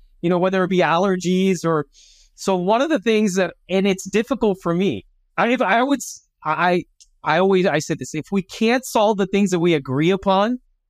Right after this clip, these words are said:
how do we solve the things we disagree upon, right? We agree that breathing is not gonna get in the way of any activity that we do, but it's a very difficult thing to do because I work on it all the time.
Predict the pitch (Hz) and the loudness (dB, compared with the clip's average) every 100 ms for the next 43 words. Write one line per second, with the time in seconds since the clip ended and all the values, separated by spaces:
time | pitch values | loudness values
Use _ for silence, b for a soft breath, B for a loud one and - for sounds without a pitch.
0 | _ - 170 175 170 180 165 147 165 139 | _ -2 0 0 0 2 0 0 0 0
1 | 143 147 - 123 123 110 - _ _ - | 0 -2 -4 -4 -6 -6 -12 _ _ -20
2 | - _ _ _ _ _ 175 285 320 196 | -20 _ _ _ _ _ 0 2 2 0
3 | 233 277 277 170 131 - _ 185 185 170 | 0 2 2 0 -4 -12 _ -2 -2 -2
4 | 226 285 294 247 202 196 196 196 240 269 | 0 2 2 2 2 2 2 2 0 0
5 | 220 196 - 240 220 202 175 180 180 202 | -2 -2 -2 0 2 2 2 0 0 0
6 | 214 - 185 170 _ 214 233 277 220 208 | -2 -4 -4 -4 _ -2 0 2 0 -2
7 | - 208 214 214 202 190 185 185 170 165 | -2 0 0 0 0 0 0 -2 0 0
8 | 202 254 _ _ _ _ _ - 220 202 | 0 -4 _ _ _ _ _ -2 0 0
9 | 226 - 214 180 202 202 226 190 202 190 | -2 0 -2 0 0 0 0 0 0 0
10 | 190 185 175 - 165 151 147 123 - _ | 0 0 0 0 0 0 -2 -6 -10 _
11 | _ _ _ _ - 180 196 226 233 233 | _ _ _ _ -6 -2 2 2 2 0
12 | 220 185 185 170 160 156 143 - 139 98 | 0 0 2 2 2 0 -2 -2 -4 -4